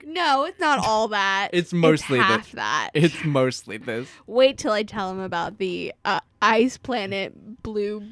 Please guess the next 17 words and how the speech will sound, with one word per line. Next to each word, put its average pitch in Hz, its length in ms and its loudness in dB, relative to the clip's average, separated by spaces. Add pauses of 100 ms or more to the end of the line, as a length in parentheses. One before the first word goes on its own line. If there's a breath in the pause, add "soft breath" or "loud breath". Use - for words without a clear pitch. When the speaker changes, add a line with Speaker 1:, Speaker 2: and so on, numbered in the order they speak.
(100)
Speaker 1:
barbarian 196 1120 -4
aliens. 185 1300 -6
<laughs> - 1000 -16
Speaker 2:
Sounds 127 240 -4
like 123 120 -4
you're 127 120 0
doing 135 240 0
Road 104 160 -4
to 101 80 -12
Pretension 120 420 -2
next 113 260 0
week. 165 280 4
Speaker 1:
No, 269 340 4
that, 240 360 4
Speaker 2:
<laughs> 220 40 -10
Speaker 1:
that's 233 260 -2
a, 349 160 -2